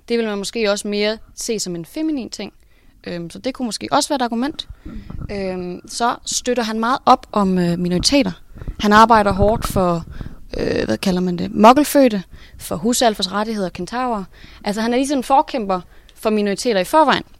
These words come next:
Og så det faktum, at han har Fawkes,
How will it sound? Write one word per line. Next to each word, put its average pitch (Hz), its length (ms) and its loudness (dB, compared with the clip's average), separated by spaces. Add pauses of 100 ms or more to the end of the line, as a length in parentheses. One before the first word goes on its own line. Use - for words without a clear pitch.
(580)
Og 220 60 0
så 214 80 4
det 208 120 4
faktum, 214 340 6
at 202 60 -4
han 190 100 -4
har 196 260 -4 (280)
Fawkes, - 580 -2